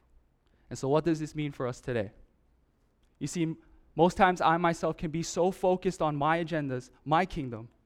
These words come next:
and the external and temporal things of this life. It consumes me. I can be missing the internal and the eternal side of things. And I believe most people today follow Jesus and don't, uh, don't have a problem making him king in their lives as long as it's going their way.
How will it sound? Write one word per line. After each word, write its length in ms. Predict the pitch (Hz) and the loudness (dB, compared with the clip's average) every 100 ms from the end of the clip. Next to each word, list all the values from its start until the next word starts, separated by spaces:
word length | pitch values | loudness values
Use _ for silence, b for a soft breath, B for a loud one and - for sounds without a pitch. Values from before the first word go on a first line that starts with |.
| _ _ _ b b b | _ _ _ b b b
and 140 | 165 | 0
the 160 | 185 185 | 2 4
external 500 | 202 - 233 208 202 | 4 2 2 4 4
and 160 | 165 | 2
temporal 400 | - 208 202 208 | -2 -4 2 0
things 300 | - 196 175 | 2 -4 -4
of 100 | 165 | -4
this 240 | 139 165 - | -4 -4 0
life. 400 | 135 117 - _ _ _ | -2 -2 -10 _ _ _
It 140 | - - | -6 0
consumes 720 | 185 - - 208 214 208 151 | 0 0 -6 -4 -2 -2 -4
me. 220 | 123 104 _ _ B | -6 -8 _ _ B
I 80 | B | B
can 180 | 180 214 | 4 4
be 140 | 185 | 4
missing 380 | 180 185 196 196 | 4 2 2 -2
the 120 | 170 170 | -4 -2
internal 400 | 202 190 196 170 | -4 -2 -2 0
and 160 | 160 156 | -2 -2
the 220 | 156 180 | -4 -4
eternal 340 | 185 175 147 | -6 -6 -6
side 240 | 135 127 117 | -4 -4 -6
of 80 | |
things. 420 | - 107 101 - - _ _ _ _ _ _ _ _ | -10 -16 -16 -20 -20 _ _ _ _ _ _ _ _
And 120 | - 151 | 0 4
I 40 | |
believe 280 | 170 190 180 | 4 4 4
most 260 | 185 190 | 2 0
people 220 | 208 196 190 | 0 2 2
today 260 | 202 190 | 4 2
follow 380 | 185 175 175 185 | 2 2 2 2
Jesus 420 | 151 196 175 165 | -2 -4 -4 -2
and 140 | 175 160 | 0 4
don't, 240 | 190 233 B B B | 4 2 B B B
uh, 260 | 190 180 175 | 8 10 10
don't 260 | 165 220 | 8 6
have 140 | 226 247 | 6 2
a 80 | 214 | 2
problem 460 | - 220 226 196 | 4 8 8 6
making 320 | 175 226 240 | 2 0 -2
him 160 | 220 196 | -2 -2
king 380 | - 247 254 269 B | -2 -2 -2 -2 B
in 160 | 208 202 | 0 6
their 220 | 202 208 | 8 8
lives 380 | 185 185 196 165 | 8 8 8 6
as 140 | 160 | 0
long 260 | 147 160 196 | 0 2 2
as 140 | 196 | -2
it's 140 | 185 - | -4 -2
going 320 | 160 160 147 | 0 0 0
their 220 | 131 135 | 0 0
way. 280 | 117 120 - | 0 -2 -4